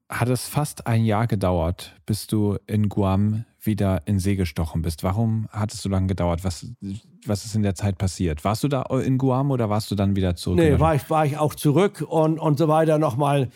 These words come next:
Speaker 2: neu nachholen. Dann war ich wieder da. Ich bin da, glaub ich, vier oder fünf Mal hin und her geflogen. Äh, mich hat das ein bisschen aus der Bahn geworfen, das muss ich
Speaker 1: Mhm.
Speaker 2: schon sagen, weil unsere Anfangspläne,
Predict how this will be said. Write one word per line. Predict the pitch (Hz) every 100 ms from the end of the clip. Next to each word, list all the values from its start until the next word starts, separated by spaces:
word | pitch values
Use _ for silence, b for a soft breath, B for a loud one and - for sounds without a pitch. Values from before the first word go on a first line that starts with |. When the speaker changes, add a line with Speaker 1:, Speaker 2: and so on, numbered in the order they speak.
| B B
Speaker 2:
neu | 127 139 147
nachholen. | 147 165 123 165 151
Dann | 135
war | 143
ich | 127
wieder | 139 131 120
da. | 151 160 170
Ich | 151 -
bin | 143
da, | 135 123
glaub | 131 131
ich, | 110
vier | - 160 151
oder | 139 120
fünf | 170 160 -
Mal | 143 139
hin | 143
und | 131 120
her | 151
geflogen. | 143 147 151 147 147 143 B B B B B _
Äh, | 139 139 143 139 113 101 _ _ -
mich | 160 175
hat | 214
das | 214
ein | 175 170
bisschen | 180 - 214 190
aus | 180
der | 175
Bahn | 147 156 165
geworfen, | 147 117 98 92 110
das | 120 -
muss | 190
ich | 95 87
Speaker 1:
Mhm. |
Speaker 2:
schon | 175
sagen, | 151 135 113 117
weil | 139
unsere | 156 139 147
Anfangspläne, | 170 180 170 - 160 165 165 160 160